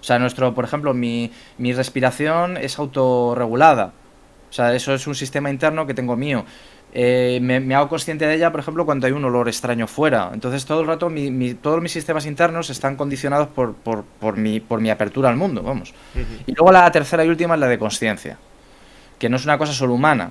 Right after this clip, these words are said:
Speaker 1: O sea, quiero decir, estas, estos atributos se cumplen en muchos animales también. Lo que pasa es que lo de consciencia mm, es lo que digo siempre, no hay con qué confundir con pensamiento humano, o sea, co-, autoconsciencia muchas veces, es decir, la conciencia de que tienes conciencia, o esto que estamos haciendo ahora, que es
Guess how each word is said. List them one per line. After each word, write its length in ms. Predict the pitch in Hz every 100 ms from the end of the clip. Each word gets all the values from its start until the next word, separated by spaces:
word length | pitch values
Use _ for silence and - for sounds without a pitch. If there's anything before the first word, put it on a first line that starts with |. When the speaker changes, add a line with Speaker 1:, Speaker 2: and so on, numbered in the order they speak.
| -
Speaker 1:
O 40 |
sea, 120 | - 123
quiero 120 | 131
decir, 160 | 139
estas, 240 | 151 175 170
estos 260 | - 151
atributos 520 | 170 165 175 180 196 196
se 100 | 127
cumplen 260 | 143 170
en 60 | 131
muchos 240 | 117 107
animales 400 | 101 101 104 95
también. 400 | 90 98 143 117
Lo 80 | 95
que 60 | 101
pasa 160 | 117
es 20 | 156
que 80 |
lo 80 | 160
de 100 | 143
consciencia 760 | 127 120 - 170 175 - 139 151 - - - - - -
mm, 200 | 120 120
es 100 | 131
lo 100 | 151
que 80 | 151
digo 120 | 135
siempre, 280 | 127 156 127
no 60 |
hay 60 | 135
con 120 | 151
qué 80 | 147
confundir 580 | 147 - 143 139 156 151
con 220 | 135 123
pensamiento 640 | 127 120 - 120 127 123
humano, 280 | 123 175 120
o 40 |
sea, 160 | 107 113
co-, 100 | -
autoconsciencia 800 | 131 123 120 120 113 156 156 127
muchas 280 | 123 123 127
veces, 200 | 175 -
es 100 | 104
decir, 220 | 110 147
la 240 | 104 98
conciencia 380 | - 104 127 127
de 60 | 139
que 60 |
tienes 180 | 117 113
conciencia, 720 | 117 107 156 170 135 143 147 120
o 100 | 113
esto 180 | 131
que 40 | 117
estamos 240 | - 123
haciendo 240 | 120 123 123
ahora, 180 | 147 -
que 100 | 113
es 200 | -